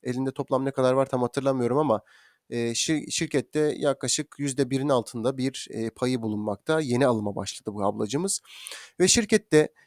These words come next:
yirmi dokuz bölgesi trend değişim noktası. Gördüğünüz gibi kanalın içine girdiğimiz nokta burası.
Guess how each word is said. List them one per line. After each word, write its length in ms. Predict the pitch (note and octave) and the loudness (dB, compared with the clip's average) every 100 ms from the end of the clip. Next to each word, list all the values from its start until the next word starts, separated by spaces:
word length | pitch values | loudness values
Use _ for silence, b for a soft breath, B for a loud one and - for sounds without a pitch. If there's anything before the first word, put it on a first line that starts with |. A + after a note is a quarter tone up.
| _ | _
yirmi 340 | A#2+ C#3 F3 E3 | 2 4 6 4
dokuz 360 | F#3 - G#2 | 4 2 6
bölgesi 520 | D3+ A#2 B2 - G#3+ | 6 8 6 6 4
trend 320 | - C#3+ D3+ D3+ C3 | 2 4 4 2 0
değişim 320 | A#2+ C3 A#2+ | 2 2 0
noktası. 320 | G#2 - A2+ | -2 -2 2
Gördüğünüz 260 | A#2+ B2 A2 | 2 2 -2
gibi 160 | G#2 | -4
kanalın 540 | - A#2 A2+ C#3+ F#3+ E3 | 0 2 4 2 -2 -6
içine 280 | - A#2+ A#2+ | -4 -2 0
girdiğimiz 440 | A#2 G#2+ G#2+ G2 | 0 -2 -2 -2
nokta 320 | G#2 - G#2+ | -4 -4 -4
burası. 360 | B2 A2+ - | -2 0 0